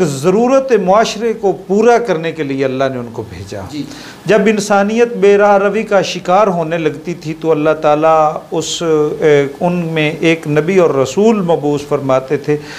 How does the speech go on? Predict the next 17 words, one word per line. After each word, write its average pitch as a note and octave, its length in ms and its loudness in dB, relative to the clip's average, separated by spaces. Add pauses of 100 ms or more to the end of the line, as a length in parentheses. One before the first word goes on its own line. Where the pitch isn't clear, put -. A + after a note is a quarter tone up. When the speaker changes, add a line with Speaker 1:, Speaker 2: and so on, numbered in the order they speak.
(260)
Speaker 1:
जो F#3+ 180 4 (120)
उनको G3 400 2
हिदायत D3+ 600 2
की F3+ 60 -4
तरफ D#3+ 340 -4
रहनुमाई B2+ 520 -4
करते A2 400 -12
थे। A2 200 -20 (840)
तो G3+ 60 4
नबी G#3+ 260 4
अलैहिस्सलातु A3+ 680 4
वस्सलाम G#3+ 500 0
की G#3 600 -4
बेसत G3+ 440 2
जो F3+ 200 2 (340)
मिलाद D3+ 800 2
जो D#3 140 -2